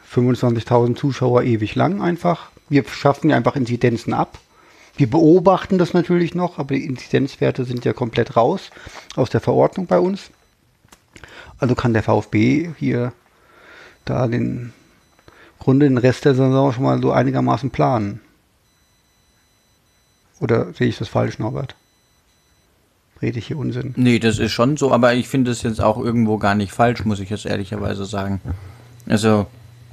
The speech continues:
Speaker 2: ist halt, ist halt drei G.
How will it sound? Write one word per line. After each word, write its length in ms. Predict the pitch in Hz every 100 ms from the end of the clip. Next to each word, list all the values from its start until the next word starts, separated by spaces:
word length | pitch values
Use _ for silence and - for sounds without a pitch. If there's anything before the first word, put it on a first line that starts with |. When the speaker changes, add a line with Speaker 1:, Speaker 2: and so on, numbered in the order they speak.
| - - - - - - - - - - -
Speaker 2:
ist 180 | 117 -
halt, 240 | 120 113
ist 160 | - 107
halt 180 | 104 98
drei 240 | - 98
G. 380 | 95 101 95 139